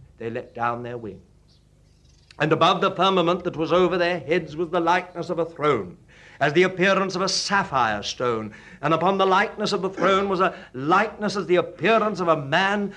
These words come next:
upon it above. And I saw, as it were, glowing metal, as the appearance of fire within it round about, from the appearance of his loins upward, and from the appearance of his loins and downward.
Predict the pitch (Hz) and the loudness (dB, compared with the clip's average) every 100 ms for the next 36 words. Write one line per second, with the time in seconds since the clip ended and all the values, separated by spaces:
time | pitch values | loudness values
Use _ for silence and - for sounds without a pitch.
0 | - 170 170 - 185 185 - - 139 139 | -4 -2 -2 0 0 0 -4 -10 0 0
1 | 135 101 - - - 156 190 202 - 208 | 0 -4 -14 -20 -6 0 2 2 2 4
2 | 220 220 208 208 196 214 202 147 - 143 | 6 6 4 0 0 2 2 0 -6 0
3 | 196 208 208 202 190 170 165 147 147 151 | 4 4 2 0 0 0 0 0 2 0
4 | 147 - 214 214 208 202 - - 190 190 | 0 2 4 4 0 -6 -10 -2 2 2
5 | - 180 185 190 - 151 180 180 180 156 | 2 0 0 -2 -2 2 2 2 -2 -2
6 | 143 113 - 156 156 156 - 160 214 226 | 0 -2 -8 -4 0 0 2 2 2 0
7 | 208 190 143 156 196 208 - - 135 - | 4 4 4 4 4 2 -2 -2 -2 -2
8 | - 202 226 - - - - - 180 170 | -4 -4 -4 -10 -20 -20 -8 0 2 4
9 | 175 165 165 156 202 202 190 190 185 151 | 4 4 2 2 2 2 2 2 2 2
10 | 196 202 202 180 160 120 156 127 107 95 | 2 2 -2 -2 -2 0 0 0 -4 -12
11 | 90 | -16